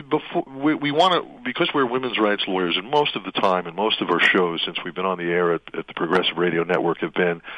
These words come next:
gender issues, pregnancy, discrimination, sexual harassment. We've come back to issues in paid sick time and issues that, while it affect everyone, probably affect working women more, um, than others. And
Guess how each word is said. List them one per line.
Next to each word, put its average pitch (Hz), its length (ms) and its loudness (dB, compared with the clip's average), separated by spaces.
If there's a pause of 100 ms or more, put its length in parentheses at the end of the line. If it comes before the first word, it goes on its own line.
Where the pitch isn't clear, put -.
(600)
gender 87 400 4
issues, 73 340 0
pregnancy, 90 440 0
discrimination, 82 680 -2
sexual 82 360 2
harassment. 82 500 2
We've 87 140 -8
come 92 240 -2
back 95 320 2 (100)
to 87 260 4 (440)
issues 101 400 2
in 78 140 -8
paid 90 300 2 (120)
sick 127 160 2
time 110 280 0
and 127 80 -4
issues 117 360 -2
that, 104 240 2
while - 240 2
it - 120 0
affect - 280 2
everyone, 95 400 2
probably 95 260 2
affect 92 340 0
working 92 360 -4
women 90 360 -2 (240)
more, 90 440 2 (580)
um, 90 480 2
than 92 140 6
others. 90 320 2
And 104 320 -4